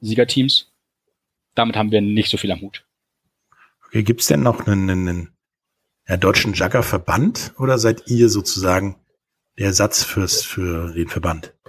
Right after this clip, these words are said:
Speaker 1: Also es gibt noch keinen Verband. Wir sind aktuell das, was man am ehesten als solches bezei-, solche, als solches bezeichnen kann. Äh,
Speaker 2: Mhm.
Speaker 1: wir lassen uns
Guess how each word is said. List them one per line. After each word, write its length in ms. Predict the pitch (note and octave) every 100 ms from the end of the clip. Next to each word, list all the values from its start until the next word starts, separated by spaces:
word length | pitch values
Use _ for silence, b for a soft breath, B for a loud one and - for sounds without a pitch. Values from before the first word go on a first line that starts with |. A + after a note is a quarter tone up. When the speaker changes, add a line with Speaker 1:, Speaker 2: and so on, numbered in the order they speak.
| - _ b b b
Speaker 1:
Also 160 | - A2
es 40 |
gibt 220 | - - -
noch 140 | A2
keinen 220 | - C#3
Verband. 420 | D3+ C#3+ E3 - -
Wir 140 | A#2+
sind 120 | A#2+
aktuell 320 | A#2+ - A#2+
das, 400 | A2+ A2 - - _ -
was 180 | B2+
man 140 | A#2+ A2+
am 100 | G#2+
ehesten 400 | C#3 C#3+ D3 C3
als 120 | A#2+
solches 260 | - - -
bezei-, 240 | A2+ G#2+ -
solche, 300 | C3+ B2+ C3+ - _ -
als 140 | A2
solches 180 | A#2+ -
bezeichnen 400 | - - C#3+ C#3
kann. 260 | - C3 - b b _
Äh, 160 | - G#2
Speaker 2:
Mhm. 40 |
Speaker 1:
wir 80 | G2
lassen 340 | G2+ G#2 G#2 G#2+
uns 320 | G2+ -